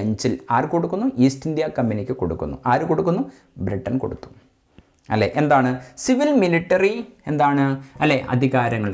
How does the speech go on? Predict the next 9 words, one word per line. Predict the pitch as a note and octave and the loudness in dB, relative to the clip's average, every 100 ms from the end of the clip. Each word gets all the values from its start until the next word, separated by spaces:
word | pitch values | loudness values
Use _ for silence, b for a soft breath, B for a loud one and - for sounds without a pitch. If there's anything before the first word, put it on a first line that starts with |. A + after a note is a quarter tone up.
| A2+ | 0
റവന്യൂ, | D3+ E3+ G3+ A#3+ B3+ | 2 2 2 2 2
സിവിൽ | F3+ E3 D#3+ | 0 0 2
മിലിറ്ററി | C3+ C3+ C#3+ D#3 F3 F3 B2+ | 2 2 0 0 0 -2 -2
അധി-, | B2 B2+ A#2 | 0 0 0
സോറി, | C#3+ C#3+ F#3+ C4+ B B | 2 2 2 -2 B B
എന്താണ്? | C#3+ D3 C#3+ C#3 C#3+ - B C3+ | 4 4 4 2 -2 -6 B 0
ദിവാനി | D#3 F3 G#3 G#3+ A3 | 4 4 4 0 0
അധികാരം | C3+ C3 B2+ A2+ A#2 | 0 2 2 2 2
ബംഗാൾ, | D#3+ G3+ G#3+ A#3+ | 2 2 2 4